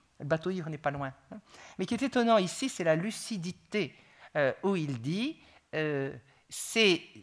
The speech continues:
c'est une aventure d'une exigence incroyable. Et c'est pas de ma faute. » Et vous voyez, euh, il veut dire, je, c'est pas quelque chose que je, comment dire, que, que je calcule,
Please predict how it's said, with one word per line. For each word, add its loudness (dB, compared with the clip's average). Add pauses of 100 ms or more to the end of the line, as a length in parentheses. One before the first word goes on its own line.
c'est -6
une -4
aventure 2
d'une 0
exigence -2
incroyable. 2 (800)
Et -2
c'est -6
pas 2
de 2
ma 0
faute. » -14 (320)
Et 4
vous 2
voyez, 2
euh, 2 (440)
il 0
veut -2
dire, 4 (400)
je, 2 (320)
c'est 2
pas 12
quelque 2
chose 0
que -2
je, 0 (200)
comment -4
dire, -6 (360)
que, 6 (280)
que 6
je 4
calcule, 4